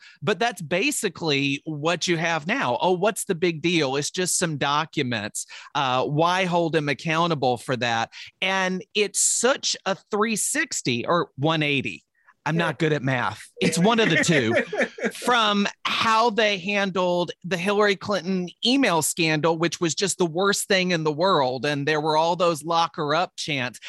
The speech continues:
Speaker 1: And there's no logical consistency between the response to that and the response to this,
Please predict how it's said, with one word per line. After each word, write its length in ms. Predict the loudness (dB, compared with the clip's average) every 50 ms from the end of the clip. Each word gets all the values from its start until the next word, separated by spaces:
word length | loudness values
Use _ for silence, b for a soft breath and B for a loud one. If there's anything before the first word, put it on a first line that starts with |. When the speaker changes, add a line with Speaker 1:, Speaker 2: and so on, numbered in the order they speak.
| B B B -2
Speaker 1:
And 160 | 0 2 2
there's 240 | 2 0 0 -2 -4
no 340 | -4 -2 0 0 0 0
logical 680 | 0 0 0 0 0 0 -2 -2 -4 -4 -2 -2 -4 -4
consistency 1080 | -2 -4 -4 -4 -2 0 2 2 2 2 0 -2 -2 -4 -4 -4 -4 -4 -4 -4 -4 B B B B B
between 460 | 0 0 0 2 2 4 4 4 4 2
the 100 | 0 0
response 580 | 0 0 0 0 0 0 2 2 0 -2 -4 -2
to 140 | -2 -2 0
that 360 | 0 0 0 0 -2 -2 -4 -4
and 180 | -4 -2 -2 -2
the 80 | -2
response 580 | -2 -2 -4 -4 -2 0 0 2 2 0 -2 -4
to 140 | -2 -2 -2
this, 520 | 0 2 2 2 2 2 0 0 -2 -4